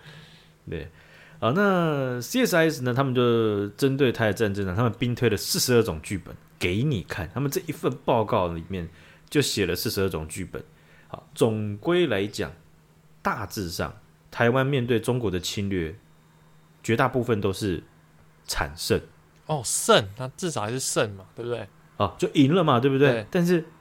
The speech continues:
Speaker 1: 赢得很惨，
Speaker 2: OK，
Speaker 1: 这样子。
Speaker 2: OK。
Speaker 1: 啊，但对方输了，啊，那代表对方更惨，
Speaker 2: 哦。
Speaker 1: <laughs> 这样子。啊，概念上是这样子。所以这四十种剧本哦，基本上绝大部分都是惨胜。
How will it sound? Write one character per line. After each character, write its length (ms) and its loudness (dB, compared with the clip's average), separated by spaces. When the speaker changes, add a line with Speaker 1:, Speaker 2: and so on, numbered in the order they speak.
Speaker 1:
赢 140 4
得 100 6
很 340 0
惨， 520 -2
Speaker 2:
OK， 340 -4
Speaker 1:
这 60 -4
样 180 -4
子。 60 -6
Speaker 2:
OK。 160 -6
Speaker 1:
啊， 200 -4
但 120 2
对 140 6
方 160 6
输 260 2
了， 120 0
啊， 260 -8
那 120 0
代 100 4
表 120 6
对 180 4
方 140 2
更 180 2
惨， 320 -6
Speaker 2:
哦。 220 0
Speaker 1:
<laughs> 20 2
这 80 2
样 140 0
子。 100 -12
啊， 140 -2
概 200 6
念 180 2
上 160 0
是 140 -4
这 60 -2
样 140 -6
子。 140 -8
所 120 4
以 40 -2
这 200 2
四 120 -2
十 40 -2
种 180 4
剧 140 -2
本 220 -2
哦， 200 -8
基 140 0
本 160 2
上 180 0
绝 160 0
大 140 2
部 140 -2
分 120 0
都 100 -2
是 100 -6
惨 260 -12
胜。 240 -6